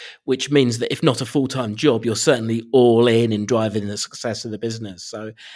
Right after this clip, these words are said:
how did it happen? And I, I presume you're not short of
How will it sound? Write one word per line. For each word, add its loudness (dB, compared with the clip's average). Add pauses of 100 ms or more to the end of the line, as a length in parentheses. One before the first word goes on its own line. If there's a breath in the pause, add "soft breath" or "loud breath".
(100)
how -2
did 0
it -6
happen? -4
And -4
I, -2
I -2
presume 0
you're 2
not 0
short 0
of 0